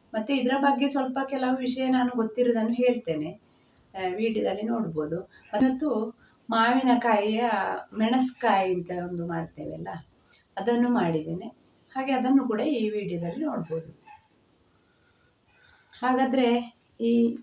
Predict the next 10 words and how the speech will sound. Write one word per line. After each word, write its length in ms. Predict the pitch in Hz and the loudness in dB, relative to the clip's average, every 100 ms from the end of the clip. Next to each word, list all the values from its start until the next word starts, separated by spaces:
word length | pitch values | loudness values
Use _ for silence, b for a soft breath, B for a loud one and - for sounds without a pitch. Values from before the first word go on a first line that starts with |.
| _ 214 | _ -6
ನೋಡಿ, 220 | 214 208 214 - _ _ _ | -4 -4 -6 -14 _ _ _
ಹೂ 200 | 226 214 | -2 2
ಹೀಗೆ 360 | 214 214 208 190 | 4 4 2 0
ಉಂಟು. 340 | 175 156 - - _ _ - - _ _ _ _ _ _ _ _ _ 220 | -2 -6 -10 -20 _ _ -20 -20 _ _ _ _ _ _ _ _ _ -2
ಇದರ 200 | 220 220 | 2 2
ಬಗ್ಗೆ 320 | 208 196 202 | 0 0 0
ವಿವರಗಳನ್ನು 760 | 202 202 196 190 180 180 208 226 | 0 2 2 0 -2 -2 -2 -2
ಈಗ 140 | 185 196 | -2 -4
ನೋಡಿಕೊಂಡು 500 | 185 175 170 156 151 | -4 -6 -8 -10 -8
ಬರುವ. 260 | - - | -8 -8